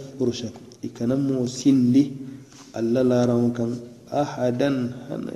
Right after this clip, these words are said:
moo kiliŋ. Kana sindi alla laaraŋo kaŋ. "تكرهونه"، moo meŋ ye a loŋ ko a la kuo maŋ diyaa le. Moo wo la kuo maŋ diya,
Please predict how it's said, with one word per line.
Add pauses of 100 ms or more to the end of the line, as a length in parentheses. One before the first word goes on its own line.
moo (100)
kiliŋ. (720)
Kana
sindi
alla
laaraŋo
kaŋ. (800)
"تكرهونه"، (280)
moo
meŋ
ye
a
loŋ
ko (3250)
a
la
kuo
maŋ
diyaa
le. (540)
Moo
wo
la
kuo
maŋ
diya,